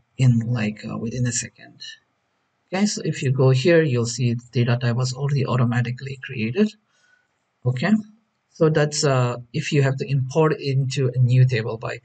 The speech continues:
creating the table automatically. Uh, I'm just gonna make a copy of this table, just the structure, copy, paste, and let me call this as, uh,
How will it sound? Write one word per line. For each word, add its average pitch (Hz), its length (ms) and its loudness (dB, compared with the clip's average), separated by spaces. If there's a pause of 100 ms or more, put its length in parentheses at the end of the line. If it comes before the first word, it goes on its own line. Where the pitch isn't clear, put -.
creating 127 260 -2
the 120 100 -2
table 123 380 -6
automatically. 127 640 -10 (720)
Uh, 143 360 0
I'm 147 120 4
just - 180 0
gonna 160 320 2
make 147 220 2
a 139 60 -2
copy 131 360 -2
of 147 140 2
this 165 140 -2
table, 180 400 2 (420)
just 151 260 -2
the 147 80 2
structure, 175 540 0 (480)
copy, 151 480 -2
paste, 170 560 -4 (920)
and 147 360 2
let 147 100 4
me 147 140 2
call 135 400 -2
this 135 380 -2
as, 127 360 4
uh, 123 280 -4